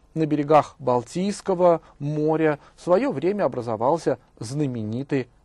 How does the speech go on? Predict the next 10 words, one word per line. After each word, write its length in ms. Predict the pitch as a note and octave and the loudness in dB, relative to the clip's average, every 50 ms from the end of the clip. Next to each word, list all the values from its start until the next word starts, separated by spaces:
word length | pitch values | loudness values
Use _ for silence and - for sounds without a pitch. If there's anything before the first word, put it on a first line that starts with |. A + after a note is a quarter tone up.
| - | -6
Ганзейский 760 | C3 B2+ B2+ B2 G#2 A2+ B2 A#2 G#2 - - - - B2 A#2+ - _ _ _ | -2 -2 -2 -2 -2 -6 -6 -6 -6 -8 -12 -10 -8 -8 -8 -8 _ _ _
союз 680 | - - - - E3 D#3 E3+ D3+ C3+ C#3+ C#3 C3 - - | -20 -8 0 4 4 4 4 2 0 -4 -4 -4 -8 -6
портовых 520 | - - A#2 A#2 - C3 B2+ A#2+ A#2+ A#2 | -2 -2 -2 0 0 -2 -2 -2 -4 -6
городов, 580 | B2+ C3 B2 B2 C3 C#3 C#3 C#3+ C#3+ C3 A#2+ - | -2 -2 0 2 2 0 2 2 2 2 0 -2
таких 420 | - G#2 G2+ G2 - - G2+ - | -6 -8 -8 -8 -6 -10 -10 -10
как 200 | - - G2+ F#2+ | -8 -12 -10 -8
Гамбург, 560 | F#2+ A2 B2+ D3 E3 F3 E3 D#3 D3 C#3+ - - _ _ _ _ | -4 0 2 4 4 4 4 2 2 2 -2 -16 _ _ _ _
Любек 540 | - B2+ A#2 A#2 B2+ B2+ A#2+ A#2+ A#2 - - _ _ _ | -8 -4 -4 -2 -4 -4 -4 -6 -6 -6 -10 _ _ _
и 220 | - A#2 A#2 A#2+ A#2 A#2 _ _ - | -6 -4 -4 -4 -4 -6 _ _ -6
Бремен. 680 | - A#2 G#2 A#2 B2+ B2+ B2+ A#2+ A2 G2+ F2+ F2 F#2+ | -6 -4 -2 -2 -2 0 0 -2 -2 -4 -6 -8 -14